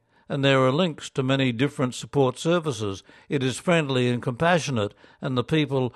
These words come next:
whom we have worked with in the government offices have been very helpful. For us as believers, we can be asking, "Where is God in all this?"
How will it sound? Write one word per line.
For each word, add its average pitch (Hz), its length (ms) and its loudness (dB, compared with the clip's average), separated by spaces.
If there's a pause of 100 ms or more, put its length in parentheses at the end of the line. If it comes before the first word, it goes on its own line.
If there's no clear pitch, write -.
(180)
whom 143 400 2
we 127 220 -2
have 120 200 -2
worked 160 360 0
with 123 280 0
in 139 160 -6
the 117 80 -4
government 131 520 0
offices 135 640 0 (260)
have 135 180 0
been 123 240 0
very 123 300 4
helpful. 120 640 2 (1500)
For 156 260 8
us 170 320 6
as 139 220 2
believers, 135 640 0
we 131 160 4
can 127 180 -2
be 127 140 2
asking, 135 640 0 (300)
"Where 139 320 6
is 131 140 0
God 175 340 4
in 120 120 0
all 113 240 4
this?" 101 420 -10